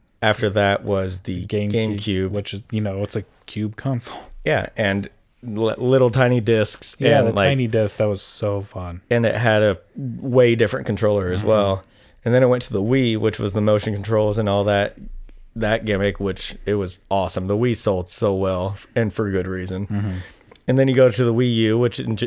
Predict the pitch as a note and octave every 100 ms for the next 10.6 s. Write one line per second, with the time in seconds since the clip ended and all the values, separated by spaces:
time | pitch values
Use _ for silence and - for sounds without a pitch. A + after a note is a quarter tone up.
0 | - G#2+ A2 A2+ - G2+ G#2 A#2 G#2+ G2+
1 | G2+ G2 F#2+ A2 G2+ A2+ G#2 - G#2+ G#2
2 | F#2+ F#2+ F#2+ - F#2+ A#2+ B2+ G2 F2 A#2
3 | A#2 G2 F2+ - C#3+ - A2 G2+ C#3+ D3+
4 | G#2 G2+ A#2 A2+ A#2 A2 G2 F2 - A2
5 | A2+ F2+ - G2 F#2+ F#2+ F#2+ F2+ F2+ F2+
6 | - _ _ _ _ _ G#2 G2 F#2+ F#2+
7 | F#2 G2 G#2+ - - G#2 F#2+ - G#2 G#2
8 | G#2+ G2+ - - B2 G2+ - A#2 G#2+ G2
9 | G#2+ - F#2 _ - A2 G#2 F#2+ - F#2
10 | - G2+ F2+ F2 -